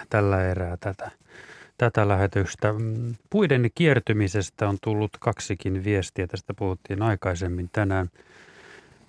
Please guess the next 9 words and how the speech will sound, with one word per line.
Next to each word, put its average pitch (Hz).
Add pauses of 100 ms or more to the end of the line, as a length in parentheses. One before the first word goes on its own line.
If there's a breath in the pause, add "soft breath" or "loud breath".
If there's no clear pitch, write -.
Oma 135 (220)
metsä-, 135
Perusemppa 120
kirjoittaa, 110
että 113
oma, 123
hänen 123
oma 123
pomonsa 104